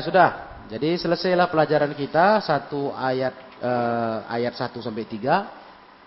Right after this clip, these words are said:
dari surah Al-Ahzab. Nah.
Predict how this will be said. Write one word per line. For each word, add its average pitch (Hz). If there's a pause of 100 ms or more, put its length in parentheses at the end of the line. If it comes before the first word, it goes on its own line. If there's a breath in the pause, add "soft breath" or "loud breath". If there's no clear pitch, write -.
(200)
dari 107
surah 123
Al-Ahzab. 95 (640)
Nah. 98